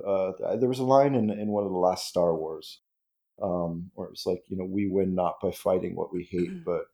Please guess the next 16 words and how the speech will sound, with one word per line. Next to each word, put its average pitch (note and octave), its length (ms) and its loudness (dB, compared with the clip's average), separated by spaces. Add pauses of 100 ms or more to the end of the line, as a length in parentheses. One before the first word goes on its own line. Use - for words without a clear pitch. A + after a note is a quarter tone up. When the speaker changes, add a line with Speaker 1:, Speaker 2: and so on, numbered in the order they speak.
Speaker 1:
by E2 420 2 (240)
fighting F2+ 240 4
for F2 180 2
what - 180 2
we D#2+ 80 -6
love," C#2 280 -4
or, C2+ 140 -4
or F2 160 -2
whatever. D2 400 -4 (200)
And C3+ 240 -4
it's E3+ 180 0
more G3 140 12
like F3+ 180 10
that. G2 240 6
Like, G#2+ 140 4
if, A#2+ 200 -2